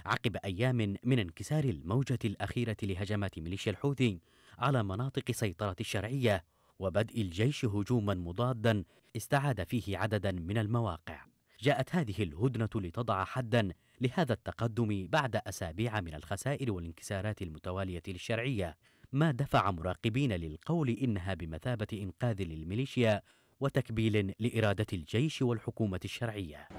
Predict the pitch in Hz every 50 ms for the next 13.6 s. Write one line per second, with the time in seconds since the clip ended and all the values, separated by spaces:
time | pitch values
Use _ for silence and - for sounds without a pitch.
0 | - - - - - - - - - - - - - - - - - - - -
1 | - - - - - - - - - - - - - 117 123 147 131 139 143 139
2 | 135 156 185 156 139 120 98 87 87 87 - 127 120 101 95 - - 113 - 123
3 | 117 107 98 87 101 90 85 85 85 92 95 123 110 110 104 104 92 98 117 98
4 | 85 82 - - - 107 104 120 127 117 107 101 95 - _ _ _ _ _ _
5 | - 123 101 90 80 80 87 85 82 - - - 120 110 110 87 95 87 76 69
6 | 85 110 117 113 110 98 92 95 95 87 101 92 98 - - 95 - - 139 120
7 | 120 110 104 92 - - _ _ _ _ - _ - - - 143 127 110 98 90
8 | 87 98 107 - - 120 104 113 143 170 147 113 87 76 76 82 95 117 120 113
9 | 101 - 104 95 85 78 - - - 135 120 107 87 82 - - - - - 110
10 | - - - 147 123 104 87 95 98 - 123 98 85 - - 117 101 90 95 127
11 | 147 135 104 101 90 87 - - 104 110 131 131 123 117 107 92 - - 110 78
12 | - - - - 135 127 110 104 92 85 - _ - - - - 117 131 110 113
13 | 107 101 90 82 95 92 90 113 123 113 107